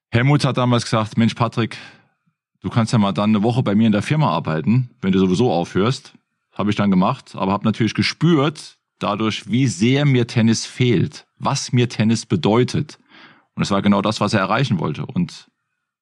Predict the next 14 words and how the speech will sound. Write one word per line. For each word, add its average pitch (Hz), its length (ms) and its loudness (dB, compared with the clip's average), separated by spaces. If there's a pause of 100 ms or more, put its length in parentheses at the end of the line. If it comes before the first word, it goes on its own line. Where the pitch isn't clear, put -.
(100)
dann - 80 -10
bin 95 120 2
ich 92 120 0
wieder 95 160 2
zurück 98 320 -2
und 92 140 0
ich 80 60 -2
glaube 98 240 0
auch 80 140 -2
zu - 240 -2
wissen 139 240 2
und 95 80 4
zu 98 140 0
verstehen, 110 600 2